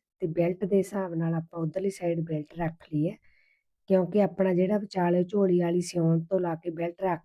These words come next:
ਕੇ ਇਸ ਤਰ੍ਹਾਂ ਆਪਾਂ ਨਾਲ ਦੀ ਨਾਲ ਮਿਣ ਸਕਦੇ ਹਾਂ। ਹੁਣ ਆਪਣਾ ਆ ਗਿਆ ਇਹ ਕਾਟ ਵਾਲਾ, ਠੀਕ ਹੈ। ਇੱਥੇ ਆਪਾਂ ਥੋੜ੍ਹਾ ਛੋਟਾ ਵਾਲ ਪਾਤਾ ਤੇ ਇਹ ਵਾਲ ਜਿਹੜਾ ਆਪਾਂ ਪੂਰਾ ਵੱਡਾ ਪੂਰਾ ਚੱਕਾਂਗੇ ਤੇ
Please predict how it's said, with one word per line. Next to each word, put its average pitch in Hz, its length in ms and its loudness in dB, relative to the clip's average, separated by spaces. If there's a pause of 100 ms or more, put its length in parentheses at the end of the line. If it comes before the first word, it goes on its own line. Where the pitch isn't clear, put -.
ਕੇ 180 100 -2
ਇਸ 170 140 -4
ਤਰ੍ਹਾਂ 170 220 -6
ਆਪਾਂ 165 180 -6
ਨਾਲ 165 260 0
ਦੀ 160 80 -6
ਨਾਲ 165 160 0
ਮਿਣ 156 240 -4
ਸਕਦੇ 156 480 -10
ਹਾਂ। 233 60 -10 (500)
ਹੁਣ 185 160 4
ਆਪਣਾ 185 380 -2
ਆ 180 60 2
ਗਿਆ 180 100 2
ਇਹ 202 140 4
ਕਾਟ 160 360 2
ਵਾਲਾ, 156 240 -2
ਠੀਕ - 260 -8
ਹੈ। 240 80 0 (520)
ਇੱਥੇ 185 320 2
ਆਪਾਂ 190 360 2 (640)
ਥੋੜ੍ਹਾ 196 240 4
ਛੋਟਾ 180 360 2
ਵਾਲ 202 240 0
ਪਾਤਾ 196 300 -2
ਤੇ 214 140 -20
ਇਹ 214 240 2
ਵਾਲ 190 200 0
ਜਿਹੜਾ 180 240 -4
ਆਪਾਂ 196 260 -6
ਪੂਰਾ 180 320 0
ਵੱਡਾ 170 360 -2 (220)
ਪੂਰਾ 175 240 0
ਚੱਕਾਂਗੇ 147 540 -4 (720)
ਤੇ 202 40 2